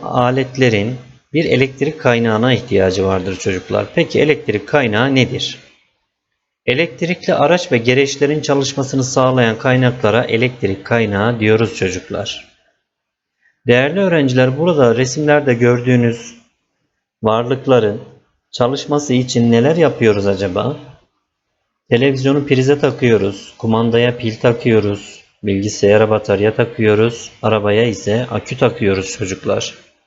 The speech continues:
Günlük hayatta kullandığımız elektrikli araçların kaynağı birbirinden farklıdır. Şimdi bu elektrik kaynaklarını inceleyelim.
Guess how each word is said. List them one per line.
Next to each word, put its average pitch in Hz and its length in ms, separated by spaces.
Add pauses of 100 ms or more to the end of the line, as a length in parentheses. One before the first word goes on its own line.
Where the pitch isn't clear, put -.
(840)
Günlük 175 320
hayatta 131 360
kullandığımız 139 640
elektrikli 143 640
araçların 123 500
kaynağı 117 680 (540)
birbirinden 123 760
farklıdır. 104 760 (640)
Şimdi 151 380
bu 143 100
elektrik 131 500
kaynaklarını 110 920
inceleyelim. 98 640